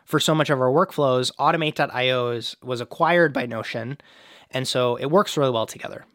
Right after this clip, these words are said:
But if you've never used anything to kind of, like,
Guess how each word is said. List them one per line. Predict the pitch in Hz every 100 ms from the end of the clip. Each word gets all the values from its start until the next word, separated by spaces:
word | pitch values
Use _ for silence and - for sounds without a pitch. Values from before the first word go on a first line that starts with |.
| -
But | 147 -
if | 127 -
you've | 135
never | 147 165 165
used | 143 147 143 135 - - - _ _ -
anything | 151 156 156 147
to |
kind | 139 143 135
of, | 127
like, | 123 120 -